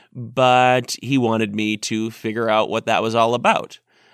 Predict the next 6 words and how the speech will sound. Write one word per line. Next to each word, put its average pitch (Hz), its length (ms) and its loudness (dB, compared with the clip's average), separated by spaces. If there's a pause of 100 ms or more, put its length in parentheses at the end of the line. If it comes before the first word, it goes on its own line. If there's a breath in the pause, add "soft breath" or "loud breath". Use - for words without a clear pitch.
And 156 140 2
I 180 120 4
was 165 260 -2
really 147 400 2
reluctant, 120 800 -2 (180)
but 123 460 0